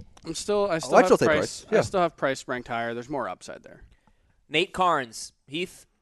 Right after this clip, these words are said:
Speaker 3: last two starts, twelve innings, nine hits, one run, one walk, sixteen strikeouts. He had a seven thirty-six E R A before that in the spring, but Karns has turned it on. Is he becoming mixed league relevant?
Speaker 2: No.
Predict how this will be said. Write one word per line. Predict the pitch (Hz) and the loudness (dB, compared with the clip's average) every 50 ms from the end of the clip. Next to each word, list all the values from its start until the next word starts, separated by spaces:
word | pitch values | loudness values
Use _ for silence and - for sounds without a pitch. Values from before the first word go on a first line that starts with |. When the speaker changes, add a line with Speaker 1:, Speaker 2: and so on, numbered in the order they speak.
| _ _ - | _ _ -2
Speaker 3:
last | 147 165 170 - - | 0 0 0 -2 -6
two | 208 190 | -12 -14
starts, | - - 185 170 175 175 175 - - - | -10 -4 -2 0 0 0 -2 -6 -12 -16
twelve | - - 175 175 175 160 | -8 -2 0 0 0 0
innings, | 175 175 175 170 170 170 165 - - - - | -2 -6 -6 -6 -8 -10 -12 -14 -12 -8 -4
nine | 156 160 170 160 | -4 -4 -4 -4
hits, | 160 165 165 165 - - | -4 -4 -4 -6 -8 -10
one | 151 143 160 160 151 | -8 -8 -8 -6 -6
run, | 147 151 151 151 147 151 151 151 139 | -4 -4 -2 -4 -4 -6 -12 -16 -8
one | 135 143 151 151 143 | -4 -4 -4 -2 0
walk, | 139 135 135 135 131 - - | 2 2 2 2 0 -2 -8
sixteen | - - - - - - 147 139 127 | -14 -14 -14 -14 -14 -14 -16 -16 -16
strikeouts. | - - 127 120 113 107 - 95 90 90 - - - - - _ _ _ _ _ _ | -14 -10 -8 -6 -6 -6 -8 -12 -14 -14 -16 -18 -18 -20 -20 _ _ _ _ _ _
He | - 151 | -2 -2
had | 165 156 | -2 -2
a | 156 | -2
seven | - 196 190 180 175 - | -2 -2 -2 -2 -2 -4
thirty-six | - 165 156 143 - - - 151 143 - - 135 | -6 -4 -4 -4 -6 -6 -6 -6 -6 -8 -8 -8
E | 135 | -6
R | 131 127 | -4 -4
A | 127 127 | -4 -4
before | 120 117 - - 139 139 131 120 | -6 -10 -12 -10 -6 -6 -6 -6
that | 110 104 98 80 | -6 -8 -10 -12
in | 101 | -16
the | 101 | -18
spring, | - - - 110 104 107 104 101 | -20 -16 -14 -14 -14 -14 -12 -10
but | 110 104 92 - _ _ _ _ _ _ _ | -10 -10 -10 -12 _ _ _ _ _ _ _
Karns | - 143 147 151 147 135 | -4 -2 -2 -2 -4 -8
has | 131 - | -12 -10
turned | - 147 143 135 | -10 -8 -8 -6
it | 131 123 | -4 -4
on. | 127 127 120 110 104 98 | -2 -2 -4 -4 -6 -10
Is | 98 110 - | -14 -14 -12
he | - 147 151 143 135 | -10 -8 -8 -8 -10
becoming | - - 131 - 147 139 139 139 | -10 -14 -14 -12 -10 -10 -10 -10
mixed | 131 139 135 - - | -10 -12 -12 -10 -10
league | 123 117 113 | -10 -8 -8
relevant? | 113 101 98 95 85 69 - _ _ _ _ _ - | -8 -8 -8 -10 -12 -18 -20 _ _ _ _ _ -14
Speaker 2:
No. | 135 113 90 71 69 | -12 -10 -10 -10 -12